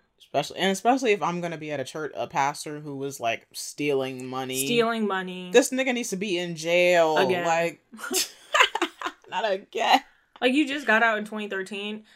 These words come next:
Speaker 2: And was he a pa-, I don't, I didn't read anything that said he was a pastor before twenty thirteen. So I was like, "Was this your, like," I was like, "You was arguing scam and went to jail for scam?
Speaker 1: Oh.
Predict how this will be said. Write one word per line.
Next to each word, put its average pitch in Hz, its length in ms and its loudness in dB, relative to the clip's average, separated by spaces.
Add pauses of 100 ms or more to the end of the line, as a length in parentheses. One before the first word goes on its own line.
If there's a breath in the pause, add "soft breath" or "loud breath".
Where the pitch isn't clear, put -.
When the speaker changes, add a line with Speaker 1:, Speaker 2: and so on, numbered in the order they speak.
(140 soft breath)
Speaker 2:
And 220 260 0
was 269 160 0
he 403 60 0
a 415 40 0
pa-, 330 240 0
I 233 80 4
don't, 269 260 -4
I 208 80 2
didn't 247 180 -4
read 226 100 -6
anything 220 260 -8
that 175 100 -8
said 190 120 -8
he 202 60 -10
was 180 80 -10
a 151 40 -12
pastor 175 320 -6
before 170 280 -12
twenty 170 200 -16
thirteen. 156 340 -16
So 180 100 -8
I 185 40 -6
was 190 100 -10
like, 175 200 -8
"Was 175 120 -10
this 190 160 -8
your, 185 100 -6
like," 165 340 -8 (340)
I 208 80 4
was 220 80 2
like, 214 120 0
"You 226 80 -4
was 240 100 -4
arguing 214 380 -4
scam 190 520 -8
and 180 200 -12
went 180 120 -10
to 165 60 -20 (240)
jail 165 220 -4
for - 80 -4
scam? 135 360 -4
Speaker 1:
Oh. 90 280 -14